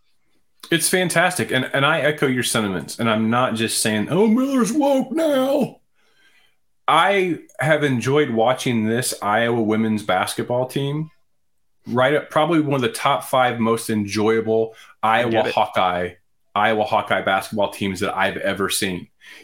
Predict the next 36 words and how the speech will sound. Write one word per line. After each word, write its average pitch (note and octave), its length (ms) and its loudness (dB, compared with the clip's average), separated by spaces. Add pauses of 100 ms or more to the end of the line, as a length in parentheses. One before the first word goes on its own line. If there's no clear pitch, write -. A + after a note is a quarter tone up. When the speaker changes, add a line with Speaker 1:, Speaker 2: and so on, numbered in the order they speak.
Speaker 1:
Caitlin C3+ 420 0
Clark B2 440 -2
is G#2 200 -2
the G#2 140 0
most G#2 400 -2
entertain-, B2+ 500 -2
Caitlin C#3+ 320 -2
Clark C3 280 -2
and A2+ 160 0
Roy A2+ 140 2
Marble, F2+ 360 -2
to - 100 -8
me, F#2+ 200 -2
were F#2 120 -2
the F2 80 -6
two A2+ 200 -2
most G#2+ 360 -2
entertaining G#2+ 520 -2
Iowa F#2 320 0
Hawkeyes F2+ 520 -2
I've G2 180 -2
ever F#2 160 -4
seen F#2 240 -4
play F2+ 160 -4
basketball. D#2+ 600 -4 (640)
And, G2+ 500 0
um, F2 640 0 (460)
I, G#2 540 0 (420)
it's, - 400 -4
it's - 200 -2
just - 300 0
awesome. C#3 460 0 (260)
I, A2 100 2
I A#2 180 2
love C3 340 2
how, C#3+ 240 2